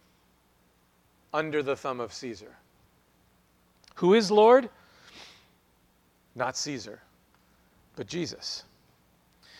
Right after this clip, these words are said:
This word gospel also, though, has a Jewish context. When the Old Testament Jewish prophets talked about good news,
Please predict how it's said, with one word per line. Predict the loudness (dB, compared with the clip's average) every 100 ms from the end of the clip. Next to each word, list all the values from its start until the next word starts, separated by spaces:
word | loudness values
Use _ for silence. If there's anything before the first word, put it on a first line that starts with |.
| -20 -20 -20 -20 -20 -20 _ _
This | 2 4 8
word | 12 10 12
gospel | 12 12 6 2 4 4
also, | 4 4 4 4 8 6
though, | 6 6 6 4
has | 4 6 6 4 0
a | 0 0
Jewish | 0 4 4 4 -4 -12 -6
context. | 0 0 0 -4 -4 -8 -8 -16 -20 -20 -20 -20 -20 -20 -20 -20 -20 -20 -20 -16 4
When | 6 8
the | 10
Old | 10 8
Testament | 2 2 2 0 0
Jewish | 0 6 8 6 0
prophets | 4 8 8 6 0 0 -4 -4 -4 -14 -20 -20 -20 -20 -6
talked | 10 10 10 4
about | 0 -2 -4
good | -6 -2
news, | -4 -4 -10 -16 -18